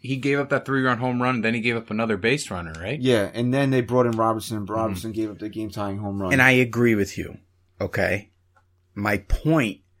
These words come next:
Speaker 3: was that these people sit there and instead of just being like, Hey, listen, Boone kinda mismanaged there. "I would have done this. I would have done that.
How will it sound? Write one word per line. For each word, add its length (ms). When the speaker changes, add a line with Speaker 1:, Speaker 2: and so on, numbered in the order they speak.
Speaker 3:
was 260
that 460
these 260
people 760
sit 400
there 420
and 300
instead 440
of 100
just 260
being 300
like, 260
Hey, 260
listen, 560
Boone 300
kinda 280
mismanaged 760
there. 380
"I 160
would 220
have 120
done 300
this. 420
I 160
would 140
have 120
done 280
that. 440